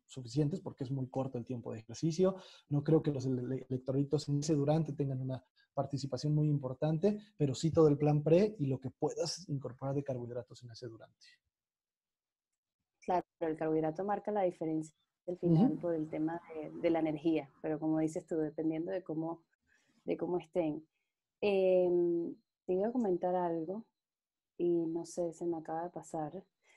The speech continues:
Speaker 2: Este, pero era, era, era algo, eh, sí, respecto a lo que venías hablando sobre, sobre ese, ese tema de la, ajá, sobre el tema de cómo es el, el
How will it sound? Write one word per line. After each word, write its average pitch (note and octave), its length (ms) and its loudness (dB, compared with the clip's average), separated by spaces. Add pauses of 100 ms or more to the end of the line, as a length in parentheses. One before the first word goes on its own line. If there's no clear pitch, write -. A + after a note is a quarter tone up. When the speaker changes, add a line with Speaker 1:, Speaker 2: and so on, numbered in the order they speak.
(300)
Speaker 2:
Este, F3+ 720 6 (840)
pero G3 180 12
era, G#3 420 12
era, A3 440 8
era A3+ 400 6
algo, A3+ 500 6
eh, F3+ 320 6 (680)
sí, A3+ 140 2
respecto F#3+ 400 4
a F#3 40 8
lo F#3 120 8
que F#3 100 6
venías F3+ 400 8
hablando F#3 640 4
sobre, E3 640 2
sobre F3 360 6
ese, F#3+ 280 0
ese F#3+ 260 0
tema A#3 320 0
de G#3 80 6
la, E3+ 340 4 (300)
ajá, - 340 -6 (200)
sobre B3+ 240 4
el B3 100 0
tema C#4+ 340 8
de C4+ 520 4 (180)
cómo C4 360 8
es A3 120 0
el, B3+ 200 0
el F#3+ 460 4